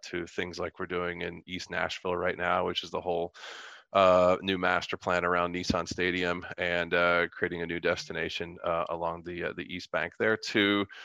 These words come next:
smaller projects. We're, we're doing, you know, fifteen, twenty room boutique hotels and, and, um, uh, creating luxury destinations like that. So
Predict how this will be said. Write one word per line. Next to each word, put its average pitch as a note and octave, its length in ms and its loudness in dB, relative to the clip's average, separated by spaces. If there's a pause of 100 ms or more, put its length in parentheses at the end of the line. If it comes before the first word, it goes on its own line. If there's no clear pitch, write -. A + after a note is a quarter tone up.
(140)
smaller G#2+ 480 4
projects. E2+ 720 2
We're, F2+ 280 -4
we're F2+ 120 -4
doing, G2 560 -2
you G2 80 -4
know, F#2 360 0 (120)
fifteen, G2+ 340 -4
twenty G2 280 0
room F#2+ 260 -2
boutique F#2 340 -6
hotels F2+ 600 0
and, F2 500 -2
and, F2 320 -2
um, F2 540 2
uh, F2+ 180 0
creating F2 540 -2
luxury F2 320 0
destinations E2+ 640 -2
like E2 180 -4
that. E2+ 240 2
So F#2+ 320 4